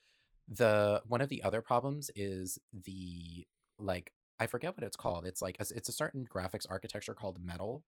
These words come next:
that they prefer developers to use in order to optimize their games and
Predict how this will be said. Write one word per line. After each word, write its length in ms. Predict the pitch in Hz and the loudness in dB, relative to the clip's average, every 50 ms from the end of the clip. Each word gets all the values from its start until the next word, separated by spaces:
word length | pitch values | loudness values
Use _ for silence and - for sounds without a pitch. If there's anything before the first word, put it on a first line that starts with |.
| _ _ _ _ - | _ _ _ _ 2
that 260 | 107 104 98 95 95 | 6 6 6 6 6
they 120 | - 95 95 | 2 -2 -2
prefer 520 | - - 101 - - 98 92 87 90 92 92 | -2 -4 -8 -6 -4 -4 -2 -2 -2 -2 -4
developers 480 | - 98 98 92 95 - - 98 - - | -2 0 0 0 0 0 -4 -6 -6 -6
to 120 | - 101 | -8 -8
use 240 | 101 107 113 113 - | -8 -8 -6 -6 -4
in 80 | 92 | -4
order 160 | 95 90 85 90 | -4 -4 -4 -6
to 80 | - - | -6 -8
optimize 520 | - 90 - - 104 92 90 92 92 - | -8 -8 -8 -6 -6 -6 -4 -4 -6 -6
their 120 | - 92 87 | -6 -6 -6
games 380 | - - 85 87 90 95 - - | -8 -8 -10 -8 -8 -8 -8 -6
and 400 | - 92 92 85 82 - - | -6 -6 -6 -8 -10 -12 -14